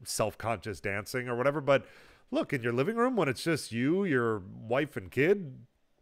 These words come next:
go nuts, go silly. Who cares? No one's judging you.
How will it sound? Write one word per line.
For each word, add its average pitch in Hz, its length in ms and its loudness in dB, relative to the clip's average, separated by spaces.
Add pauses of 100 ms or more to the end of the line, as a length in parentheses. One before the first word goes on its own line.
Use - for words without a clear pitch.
go 262 140 4
nuts, 440 340 2
go 262 240 2
silly. 359 400 4
Who 220 100 2
cares? 302 380 0
No 190 120 0
one's 254 200 -4
judging 135 380 -2
you. 262 200 0